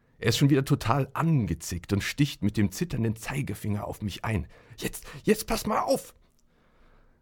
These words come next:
Sein Saltomann wendet sich von einem Snackautomaten ab, den er gerade durchsucht hat, segelt über den nächsten Roboter hinweg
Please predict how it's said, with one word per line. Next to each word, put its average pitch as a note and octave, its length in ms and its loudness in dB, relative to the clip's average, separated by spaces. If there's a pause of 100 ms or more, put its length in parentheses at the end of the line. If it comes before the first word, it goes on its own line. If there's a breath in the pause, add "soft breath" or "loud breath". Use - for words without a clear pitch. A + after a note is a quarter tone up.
(140)
Sein C#3+ 260 6
Saltomann E3+ 540 4
wendet B2 260 8
sich A2+ 140 -8
von G#2+ 140 0
einem G2 200 0
Snackautomaten D#2 1000 0
ab, - 280 -4
den D#2+ 120 2
er D#2+ 80 2
gerade D2+ 260 2
durchsucht F2 500 0
hat, - 320 -2
segelt F3 520 0
über C#3 160 0
den A2+ 140 4
nächsten A2+ 260 0
Roboter A#2 340 4
hinweg A2+ 300 0